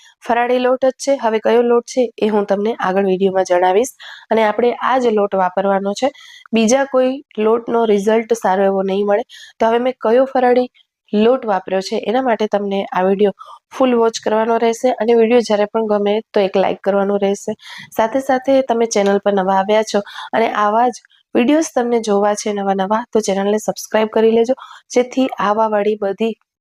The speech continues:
રેસિપીઝ તમને ફટાફટ મળતી રહે. તો ફ્રેન્ડ્સ, આપણે એક કપ જેટલો લોટ અહીં ઉમેરી દીધો છે,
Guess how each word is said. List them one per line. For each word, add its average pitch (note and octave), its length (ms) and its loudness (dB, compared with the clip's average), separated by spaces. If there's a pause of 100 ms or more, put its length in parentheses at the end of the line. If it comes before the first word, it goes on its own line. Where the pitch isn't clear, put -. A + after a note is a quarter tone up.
(140)
રેસિપીઝ G#3+ 560 -2
તમને F#3+ 260 0 (120)
ફટાફટ G3+ 440 -2 (140)
મળતી F#3 340 -2
રહે. G#3 160 -4 (420)
તો - 140 0
ફ્રેન્ડ્સ, A#3+ 280 0 (120)
આપણે G#3 260 -2 (540)
એક C4 160 -2
કપ B3+ 140 -2 (100)
જેટલો A3+ 380 0 (540)
લોટ A#3+ 360 2
અહીં A#3 200 -4 (180)
ઉમેરી G#3+ 340 2
દીધો A#3 320 2
છે, C#4 100 2